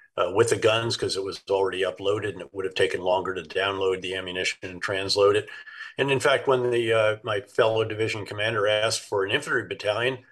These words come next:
uh, we air assaulted one of those right to where they needed it, which is in fact at the,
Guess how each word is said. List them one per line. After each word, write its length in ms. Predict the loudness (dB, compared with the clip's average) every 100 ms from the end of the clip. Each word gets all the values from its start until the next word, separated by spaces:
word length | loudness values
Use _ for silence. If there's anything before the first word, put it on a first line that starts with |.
| _ _ _ 0
uh, 300 | 2 4 2
we 120 | 4
air 120 | 4
assaulted 500 | 4 4 2 0 -4 -4
one 240 | -2 -2
of 80 | 2
those 320 | 2 0 -2
right 220 | -2 -2
to 100 | -4
where 160 | -4 -4
they 180 | -4 -2
needed 280 | -2 -2 -4
it, 200 | -2 -2
which 200 | 0 -2
is 140 | -4
in 120 | -6
fact 380 | -2 -2 0 0
at 200 | -2 -2
the, 240 | -10 -10